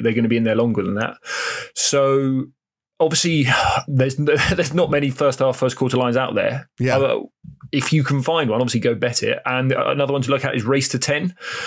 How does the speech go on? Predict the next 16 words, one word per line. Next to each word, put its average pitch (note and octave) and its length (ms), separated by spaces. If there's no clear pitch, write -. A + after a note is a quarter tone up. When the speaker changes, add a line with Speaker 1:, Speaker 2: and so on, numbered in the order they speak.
Speaker 1:
Um, A#2 540
Speaker 2:
Mm. - 40
Speaker 1:
you B2+ 100
know, B2 260
<laughs> - 100
I C#3+ 320
bet D#3+ 200
I D3+ 80
found D3+ 300
one D3+ 160
book C#3 180
in C#3 80
the C3+ 80
world B2+ 320
so A#2+ 100
far A2 400